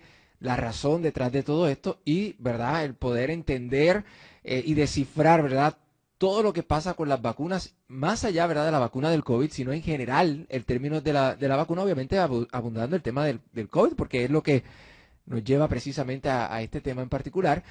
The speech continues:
pero conocer, ¿verdad?, la im-, la importancia y la razón de, médica de una vacuna me pareció fenomenal.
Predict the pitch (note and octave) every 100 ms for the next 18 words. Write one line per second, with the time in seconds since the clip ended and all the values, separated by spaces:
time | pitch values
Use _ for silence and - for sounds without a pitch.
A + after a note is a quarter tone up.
0 | - - - _ D3+ C#3+ C#3+ D#3 D3 C3+
1 | E3+ G3 G#3 D3+ D#3 F3 - _ _ C3+
2 | A#2 G#2+ - B2+ F#3 A3+ A#3+ A#3 - _
3 | - C#3 C3 A#2 G#2+ - D#3 A#3 G#3+ C#3+
4 | B2 - B2 E3 E3+ B2+ - D#3+ F3 B2
5 | B2 C#3 D#3 C#3+ D3+ F#3 - B2 A#2+ A2
6 | - C3 E3+ - _ _ _ _ - A#2+
7 | G#2+ F#2+